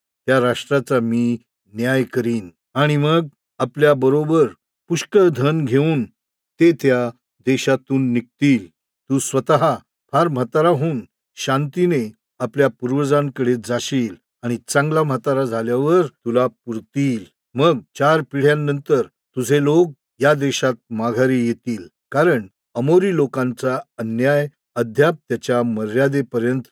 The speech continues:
पोहोचलेला नाही." सूर्य मावळल्यानंतर गडद अंधार पडला. मारलेल्या जनावरांच्या तेथेच पडलेल्या त्या तुकड्यांमधून धुराची अग्निज्वाला आणि अग्नीची ज्योत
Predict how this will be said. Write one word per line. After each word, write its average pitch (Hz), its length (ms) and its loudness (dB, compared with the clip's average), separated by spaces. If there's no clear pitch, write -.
पोहोचलेला 117 640 -4
नाही." 117 380 -6
सूर्य 170 340 2
मावळल्यानंतर 151 1000 2
गडद 156 360 4
अंधार 127 380 0
पडला. 117 380 0
मारलेल्या 151 760 2
जनावरांच्या 139 920 2
तेथेच 165 560 -2
पडलेल्या 139 480 2
त्या 139 240 -2
तुकड्यांमधून 139 1040 -2
धुराची 139 640 0
अग्निज्वाला 127 800 0
आणि 135 320 0
अग्नीची 139 560 -4
ज्योत 127 300 -2